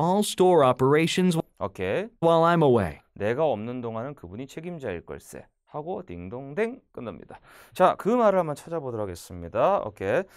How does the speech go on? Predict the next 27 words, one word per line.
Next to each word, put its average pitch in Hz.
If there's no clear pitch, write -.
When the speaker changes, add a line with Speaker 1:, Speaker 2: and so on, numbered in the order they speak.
Speaker 2:
아, 180
그녀는 208
승진, 285
아, 139
아니, 170
아니요. 104
그 -
얘기는 165
<laughs> -
아니고요. 117
자, -
이번에 156
"She 240
will 233
manage 147
a 139
store." 139
그렇죠. -
<laughs> -
그렇죠, -
그렇죠. 107
예, 104
아이고, 233
그렇다고 180
승진해버리면 196
안 107
되죠. 104